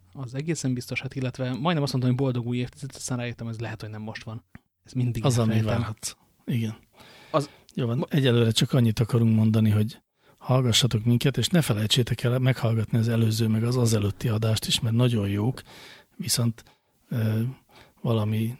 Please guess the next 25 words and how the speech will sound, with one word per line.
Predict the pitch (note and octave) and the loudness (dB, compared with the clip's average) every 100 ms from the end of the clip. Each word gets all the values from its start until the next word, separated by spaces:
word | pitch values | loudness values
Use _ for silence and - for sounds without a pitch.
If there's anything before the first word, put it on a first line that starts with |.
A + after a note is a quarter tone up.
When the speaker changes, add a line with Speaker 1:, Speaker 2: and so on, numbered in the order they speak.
| _ | _
Speaker 2:
talán | - A#2 A2 | -6 -2 -2
technikai | - C3+ - A2 - G#2 G#2+ A2+ - _ _ _ | 2 0 0 -4 -2 -2 -2 -4 -8 _ _ _
probléma | - C#3 A#2 A2 G#2+ | -2 0 2 0 0
kapcsán, | - A#2+ - A2+ | -2 -2 0 2
de | B2 | 4
nagyon | G#3+ F#2 | 2 2
sokan | - G#2+ A#2+ | -2 0 0
nem | G#2+ G#2+ | 0 0
hallgatták | G#2 G#2 G#2 G2+ - A2+ G2+ | 0 -2 -2 -4 -4 -6 -4
meg | A2+ A2+ | -4 -4
azokat | G#2+ A2 A2+ B2 | -4 -4 -6 -6
az | B2 A#2 | -4 -2
adásokat, | A2+ A#2 - B2 A#2+ | -2 0 0 -2 -2
akik | A#2+ - A#2 | -4 -4 -6
egyébként | A#2 A2+ A2 A#2 | -4 -4 -4 -2
megszokták | A2 G2+ - A#2 A2 G2+ | -2 -2 -4 -4 -6 -6
a | |
többit, | A2 A#2+ C#3 - - - - - | -4 -2 -2 -4 -8 -20 -20 -16
úgyhogy, | - A#2 A#2 | -4 -2 2
ö, | A#2 A2+ A#2+ G#2+ _ _ _ - | 2 2 0 -4 _ _ _ -8
vessetek | F3+ A#2 - G#2+ A2+ | -2 2 0 -2 -6
rá | - G#2+ | -4 -4
egy | G#2 | -2
pillantást, | - A#2 G#2+ G#2+ A2 G#2 - | -2 0 0 0 0 -2 -2
ö, | F3+ A2 | -4 -2